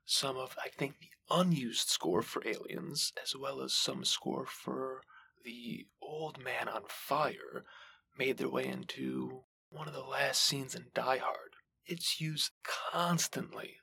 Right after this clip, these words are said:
I mean, just a month ago, I think, month or two ago, Ridley Scott, again, used some of the music from Dario Marianelli's score to Pride and Prejudice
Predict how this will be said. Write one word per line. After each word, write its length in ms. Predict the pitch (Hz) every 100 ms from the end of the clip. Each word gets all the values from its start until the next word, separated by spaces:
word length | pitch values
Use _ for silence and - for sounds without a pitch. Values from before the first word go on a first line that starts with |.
| _
I 60 | -
mean, 200 | 143 147
just 260 | 143 147 -
a 60 |
month 440 | 135 139 147 156 -
ago, 500 | 135 131 127 - -
I 240 | - -
think, 220 | - - -
month 280 | 151 151
or 60 | 131
two 220 | - 120
ago, 440 | 107 110 107 107 - _ -
Ridley 340 | 127 135 139
Scott, 440 | - - 117 127 - _ _ _ -
again, 540 | - 123 120 147 175 - _ _
used 400 | 151 151 156 -
some 180 | - 147
of 140 | 143
the 80 | 135
music 560 | 127 135 135 - 135 - -
from 540 | - - 135 135 131 127 _ -
Dario 400 | 151 147 139 135
Marianelli's 920 | 131 135 131 131 131 147 175 127 -
score 800 | - - - 120 120 - 135 139 _ _
to 480 | - 127 123 123 120
Pride 320 | - - - 127
and 160 | 123
Prejudice 720 | - 180 180 - - - -